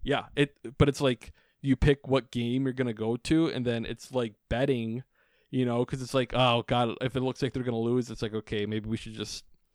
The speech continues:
flip over to waters or some delicious soda. But, uh, yeah, I, how funny would that be to, I don't know. I,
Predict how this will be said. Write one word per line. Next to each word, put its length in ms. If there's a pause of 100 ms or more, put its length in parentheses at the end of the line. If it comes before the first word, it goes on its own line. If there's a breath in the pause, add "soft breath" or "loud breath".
(220)
flip 180
over 220
to 60
waters 600
or 80
some 320 (420 soft breath)
delicious 440
soda. 580 (240)
But, 280
uh, 300 (680)
yeah, 200 (120)
I, 220
how 320
funny 580
would 300
that 300
be 280 (100)
to, 420 (100)
I 80
don't 80
know. 300
I, 80